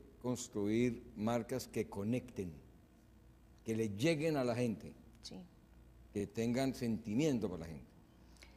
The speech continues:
Speaker 2: Sí, sí, y eso, eso me hace pensar en, en, en, en una definición de marca que es una promesa de valor.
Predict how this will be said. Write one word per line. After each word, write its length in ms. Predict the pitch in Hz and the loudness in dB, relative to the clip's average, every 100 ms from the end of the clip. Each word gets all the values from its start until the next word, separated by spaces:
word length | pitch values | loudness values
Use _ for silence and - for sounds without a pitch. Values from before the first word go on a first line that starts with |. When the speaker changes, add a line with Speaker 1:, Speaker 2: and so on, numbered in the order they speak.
| - | -20
Speaker 2:
Sí, 400 | - - 285 247 - - - - | -16 -2 0 0 -4 -16 -20 -20
sí, 360 | - - 277 214 | -14 -6 -4 -4
y 140 | - 277 | -2 2
eso, 720 | 277 277 320 330 330 311 277 - - | 2 2 2 4 6 4 2 -6 -2
eso 720 | 269 262 - 302 294 262 - - - - - - - - - - - - - - - - - | -2 -2 -2 2 4 2 -2 -10 -20 -20 -20 -20 -20 -20 -20 -20 -20 -20 -20 -20 -20 -20 -10
me 220 | - 254 254 | -2 2 4
hace 360 | 247 247 294 | 4 4 0
pensar 540 | 277 262 233 - 233 226 | 0 -2 0 4 6 6
en, 360 | 262 269 262 - - | 2 0 -2 -4 -10
en, 280 | 214 208 202 - | -6 -4 -6 -6
en, 200 | 220 208 | -6 -6
en 160 | - 233 | -4 -2
una 360 | 254 277 294 - | 0 2 0 -2
definición 960 | 214 240 240 220 214 208 240 220 208 202 - - - - - - | -2 -2 0 0 0 0 -2 0 -2 -6 -12 -20 -20 -20 -18 0
de 120 | 262 | 2
marca 540 | 254 254 247 - 269 262 - - - - | 4 4 2 0 -6 -6 -14 -20 -20 -6
que 260 | - 226 220 | 0 2 2
es 160 | 220 - - | -4 -8 -2
una 180 | 285 311 | 0 0
promesa 480 | 294 226 220 233 | -2 -4 -4 -4
de 80 | 254 | -2
valor. 320 | 220 214 226 | -2 -2 -4